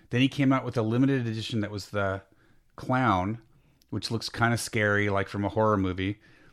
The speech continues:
Then he came out with a one-off for a customer that looked like a pumpkin, a jack-o'-lantern, which was in twenty eighteen, um, for, for, uh, Halloween. So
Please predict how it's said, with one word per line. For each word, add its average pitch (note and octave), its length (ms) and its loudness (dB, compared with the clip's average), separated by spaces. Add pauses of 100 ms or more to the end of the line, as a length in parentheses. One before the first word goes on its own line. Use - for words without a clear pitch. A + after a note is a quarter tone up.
(200)
Then A#2 160 2
he C3 80 6
came A#2+ 220 0
out G#2+ 140 0
with G#2 140 -6
a G#2 40 0
one-off A2 500 2
for G#2 220 0
a F#2+ 60 -2
customer G2+ 580 -2
that G2 140 -8
looked G#2+ 200 -4
like F2+ 120 -4
a F#2+ 60 -6
pumpkin, G2+ 500 -2
a G2+ 60 -4
jack-o'-lantern, F#2+ 800 -2 (420)
which - 220 -12
was F2+ 200 -6
in F2+ 100 -2
twenty F#2+ 340 -2
eighteen, F#2 460 -8 (800)
um, G2 320 -4
for, F#2+ 400 -8
for, G2 300 -8
uh, F#2 280 -6 (920)
Halloween. A2 440 2
So G#2+ 420 0